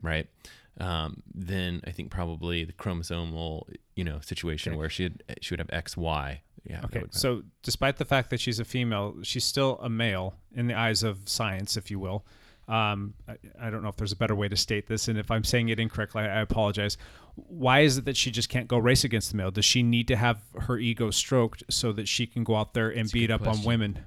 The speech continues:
Speaker 2: Um, why can't she just go race with the guys? If she's competitive and she just wants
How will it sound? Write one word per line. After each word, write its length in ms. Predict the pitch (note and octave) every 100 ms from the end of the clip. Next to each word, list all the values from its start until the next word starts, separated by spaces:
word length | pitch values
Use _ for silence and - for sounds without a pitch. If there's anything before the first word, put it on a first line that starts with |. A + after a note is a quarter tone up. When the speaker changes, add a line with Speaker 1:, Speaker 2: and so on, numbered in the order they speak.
| -
Speaker 2:
Um, 420 | C3+ A#2+ A2 G#2+ A2
why 220 | A#2+ A#2
can't 200 | A2+ C3
she 120 | -
just 160 | B2+ -
go 80 | A#2+
race 220 | A2+ G#2+
with 100 | A2+
the 80 | A2
guys? 220 | A2 G#2
If 100 | A2+
she's 260 | - A#2 -
competitive 720 | C3+ A#2 A#2+ A2+ C#3 D#3+ -
and 140 | B2+
she 120 | - A#2+
just 260 | B2 -
wants 240 | A#2 A#2